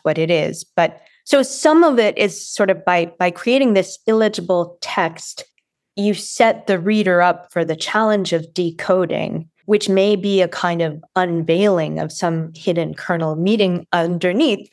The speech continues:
or maybe it's a new way of thinking about literature. You know, there,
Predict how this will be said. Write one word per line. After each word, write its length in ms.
or 160
maybe 340
it's 380
a 80
new 280
way 220
of 240
thinking 380
about 440
literature. 600
You 120
know, 160
there, 220